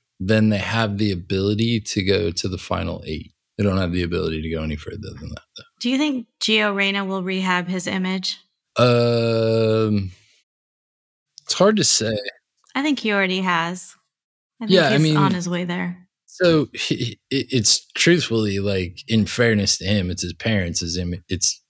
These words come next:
Speaker 1: his parents' image that needs to be rehabbed, but that can never be rehabbed because they've both historically been just narcissistic jerks, right? Um,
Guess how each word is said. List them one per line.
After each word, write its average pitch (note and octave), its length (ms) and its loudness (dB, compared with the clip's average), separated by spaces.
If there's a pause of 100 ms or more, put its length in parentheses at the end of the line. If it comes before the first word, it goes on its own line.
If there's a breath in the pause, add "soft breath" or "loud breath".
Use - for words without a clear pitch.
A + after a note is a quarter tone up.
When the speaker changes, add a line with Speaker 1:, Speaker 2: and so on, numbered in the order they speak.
Speaker 1:
his - 260 0
parents' G2+ 600 0
image G2 400 0
that F#2 180 -4
needs F2 300 -2
to F#2 100 -6
be F2 180 -4
rehabbed, E2+ 640 -4
but E2 280 -2 (380 soft breath)
that G2 220 2
can E2+ 160 -6
never D#2+ 240 -6
be D#2+ 200 -6
rehabbed D#2+ 480 -6
because E2 360 -6
they've E2+ 360 -4 (180)
both E2 340 -2
historically D#2 760 -2
been D#2+ 460 -8 (300)
just - 480 0 (320)
narcissistic E2 1000 0 (260)
jerks, D2+ 540 -6
right? G2 320 2 (500 loud breath)
Um, F#2+ 560 2